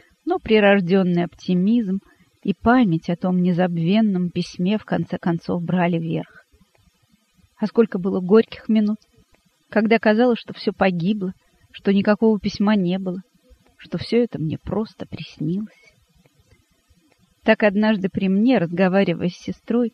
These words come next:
и вспоминая времена нашего совместного обучения, она вдруг сказала:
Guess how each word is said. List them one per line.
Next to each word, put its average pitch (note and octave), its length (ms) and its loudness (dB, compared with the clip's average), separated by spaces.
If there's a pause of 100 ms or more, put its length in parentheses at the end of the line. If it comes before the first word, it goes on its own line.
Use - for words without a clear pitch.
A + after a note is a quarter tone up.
(320)
и G#3 60 -8
вспоминая B3+ 600 0
времена A3 500 2
нашего F#3 360 -2
совместного F#3 720 -2
обучения, F#3+ 560 -2
она F#3+ 140 0
вдруг G3 240 -4
сказала: F3 580 -2